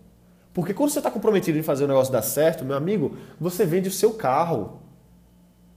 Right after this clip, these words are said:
Você levanta um empréstimo. Não tô dizendo pra você fazer nenhuma dessas coisas, pelo amor de Deus. Não pegue um empréstimo se você não tiver uma,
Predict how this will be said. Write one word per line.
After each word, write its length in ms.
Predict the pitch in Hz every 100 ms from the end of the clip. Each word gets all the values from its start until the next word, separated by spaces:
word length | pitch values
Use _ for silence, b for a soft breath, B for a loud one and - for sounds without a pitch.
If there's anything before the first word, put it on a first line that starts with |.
| _ - _ _
Você 480 | 127 190 - 202 220
levanta 400 | 220 175 202 220
um 20 |
empréstimo. 540 | 233 - 165 196 190 147
Não 160 | 175
tô 180 | - 190
dizendo 340 | 208 127 143
pra 120 | 160 147
você 160 | 143
fazer 240 | 156 131 135
nenhuma 240 | 123 165
dessas 240 | - 240
coisas, 240 | - 139 123
pelo 160 | 160
amor 260 | 151 131 202
de 100 | 247
Deus. 400 | 135 113 95 - - - -
Não 180 | 135 -
pegue 260 | 160 160
um 40 | 214
empréstimo 300 | 143 139 170
se 60 |
você 180 | 175 180
não 120 | 185
tiver 320 | 208 147 151
uma, 160 | 180 185